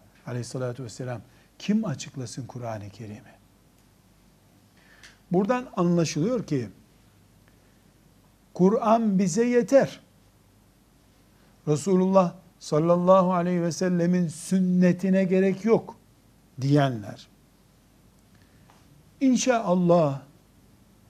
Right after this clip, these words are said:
bu hususta kasıtları yoktur, böyle iyi düşüncelerle bunu söylüyorlardır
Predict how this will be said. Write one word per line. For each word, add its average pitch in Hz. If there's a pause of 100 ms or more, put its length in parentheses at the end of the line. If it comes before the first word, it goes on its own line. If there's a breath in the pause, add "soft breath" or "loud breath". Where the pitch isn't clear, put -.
(380)
bu 202
hususta 160 (500)
kasıtları 185
yoktur, 165 (680)
böyle 208 (220)
iyi 220
düşüncelerle 170 (260)
bunu 156
söylüyorlardır 143